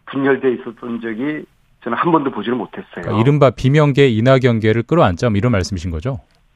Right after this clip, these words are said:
Speaker 1: 그렇죠.
Speaker 2: 예.
Speaker 1: 네, 그리고 이제 의원들 간에 의-, 이, 이 문제를 해결하기 위해 가지고는 의원들이 노력을 해야 됩니다. 그래서 이제 집안 싸움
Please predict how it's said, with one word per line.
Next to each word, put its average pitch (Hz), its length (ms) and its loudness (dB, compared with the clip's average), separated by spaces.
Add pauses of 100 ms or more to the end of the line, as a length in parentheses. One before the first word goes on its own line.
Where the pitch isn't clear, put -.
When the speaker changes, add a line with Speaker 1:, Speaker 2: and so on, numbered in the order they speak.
Speaker 1:
그렇죠. 107 680 -2
Speaker 2:
예. 85 160 0
Speaker 1:
네, 107 200 -2
그리고 160 720 0 (640)
이제 127 80 -10
의원들 180 1500 0
간에 - 320 0 (1080)
의-, 135 240 -2
이, 156 260 -6
이 165 180 0
문제를 147 320 -2
해결하기 127 420 0
위해 113 100 -2
가지고는 107 680 -6 (540)
의원들이 170 840 0 (1500)
노력을 120 340 2
해야 131 160 2
됩니다. 87 460 -8 (760)
그래서 131 380 0
이제 120 420 0 (580)
집안 156 340 0
싸움 127 640 0